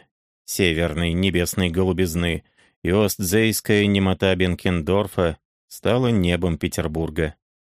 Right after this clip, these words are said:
Тогда начали мерить числом и мерой, судить порхающих отцов. Отцы были осуждены на казнь и бесславную жизнь.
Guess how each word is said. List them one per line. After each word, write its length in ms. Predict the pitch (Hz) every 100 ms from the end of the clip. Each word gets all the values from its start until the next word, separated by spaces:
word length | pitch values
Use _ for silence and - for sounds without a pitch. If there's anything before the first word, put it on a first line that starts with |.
| _ _ _ _ _ _ -
Тогда 480 | 104 104 110 151
начали 500 | 151 139 139 - 113
мерить 540 | 104 87 85 76 - -
числом 680 | - 98 - 95 120 139
и 180 | - 113
мерой, 540 | 101 90 87 78 67 _
судить 600 | - 113 98 143 120 -
порхающих 800 | 104 98 104 101 92 - 101 104
отцов. 560 | 92 - 98 87 - _ _ _ _ _
Отцы 460 | - 90 - 104 104
были 220 | 95 92
осуждены 600 | 90 - 95 80 98 95
на 160 | 90 85
казнь 540 | 104 107 117 101 95 _ _ _ -
и 80 | 82
бесславную 880 | 82 - - 78 95 98 95 92 85
жизнь. 480 | 82 87 78 76